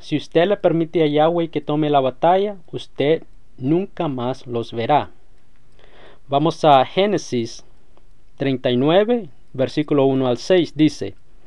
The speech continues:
"Llevado pues José a Egipto, Potifar, oficial de Faraón, capitán de la guardia, varón egipcio, lo compró de los ismaelitas que lo había llevado allá. Mas Yahweh estaba con José", o Yosef, y fue varón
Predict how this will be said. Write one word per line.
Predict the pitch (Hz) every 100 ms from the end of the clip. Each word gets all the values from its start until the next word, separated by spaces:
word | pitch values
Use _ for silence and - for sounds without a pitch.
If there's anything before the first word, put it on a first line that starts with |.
| - - - - - - - -
"Llevado | 151 165 220 220
pues | 208 208
José | - 156 - 180
a | 170
Egipto, | 160 240 - 147 170 -
Potifar, | 160 151 135 - 165 202 233 - -
oficial | 147 - 147 - 156 170
de |
Faraón, | 185 175 156 147 170 165
capitán | - - 139 147
de | 156
la | 156
guardia, | 147 170 185 202 196 190 -
varón | 131 135 135 165
egipcio, | 156 - 247 - 139 131 135 -
lo | 139 139
compró | 131 160
de | 175
los | 175 156
ismaelitas | 156 - 135 131 165 - 185
que | 156
lo | 139
había | 135 139
llevado | 139 131 127 127 131
allá. | 139 202 147 - - - - -
Mas | 165 156 -
Yahweh | 175 208 214 214 202
estaba | 151 - 147 160 156
con | 156 143
José", | 123 139 - 233 120 - - - -
o | 139
Yosef, | 123 117 160 143 - - - - - - - -
y | -
fue | - 190 226
varón | 226 180 180